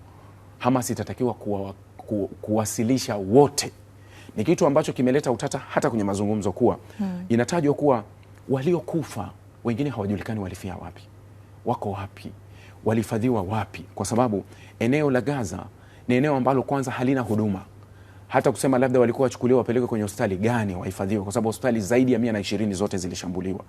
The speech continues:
Speaker 2: Mhm.
Speaker 1: Huwezi kusema kuna sehemu walihifadhiwa. Lakini inatajwa pia, wengine pia walishazikwa,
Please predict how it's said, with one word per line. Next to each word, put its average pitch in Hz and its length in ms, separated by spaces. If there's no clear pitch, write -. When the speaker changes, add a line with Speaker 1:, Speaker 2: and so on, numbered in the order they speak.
Speaker 2:
Mhm. 180 240
Speaker 1:
Huwezi 113 220
kusema 110 260
kuna 95 160
sehemu 98 240
walihifadhiwa. 90 520
Lakini 165 240
inatajwa 143 400
pia, 139 260
wengine 127 300
pia 139 160
walishazikwa, 110 680